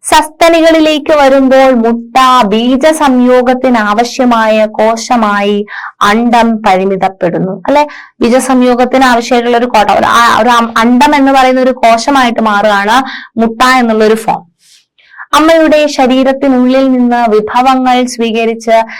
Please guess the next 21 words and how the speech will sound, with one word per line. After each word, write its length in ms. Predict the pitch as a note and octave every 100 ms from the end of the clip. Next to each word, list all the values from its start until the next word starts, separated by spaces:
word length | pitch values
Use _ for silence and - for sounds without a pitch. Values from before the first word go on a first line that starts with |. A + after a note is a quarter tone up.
| - -
ഗർഭസ്ഥ 680 | G3+ G#3 G#3 A#3 A#3 - A#3
ശിശു 680 | A3+ G3 F3+ - A3 G#3 G3
വളർച്ച 520 | F#3 F#3 F#3+ F#3+ -
പൂർത്തീകരിക്കുന്നു. 1040 | D#4+ A#4+ G#3+ F3+ - E3+ - D#3 - - - -
നമ്മൾ 220 | A3 A#3 A#3
കണ്ടു 260 | G#3+ G#3 G#3
അല്ലെ, 480 | - C#4+ - _ _ _ B3
ഇങ്ങനെയാണ് 400 | B3 A#3 A3+ A3
പ്ലാസന്റ 480 | G#3 G#3 - B3
വഴി 440 | C4 A#3 A3+ D4+ E4+ - -
എന്ത് 140 | B3+ B3+
ചെയ്യും? 260 | B3 A#3+
പോഷകഘടകങ്ങളും 1000 | G#3+ G#3+ A3 A3+ A3+ A3+ A3 A3 A3 G3+
ഓക്സിജനും 460 | F#3+ - A3 A#3 A#3
എത്തും. 440 | A3 - - C#4+ - - -
അതുപോലെ 340 | G3+ G3+ A#3 B3
തന്നെ 400 | B3 A3+ C4+ D#4+
വേസ്റ്റുകൾ, 580 | G#3 G#3+ G#3+ G3+ -
മാലിന്യങ്ങളെല്ലാം 920 | G3 G#3+ A3 A#3+ A#3+ A#3 G#3+ G3+ G3+ G#3
ശരീരത്തു 520 | F#3 F#3+ F#3+ F#3 F#3+
നിന്നും 440 | G#3 G#3 F4+ F4+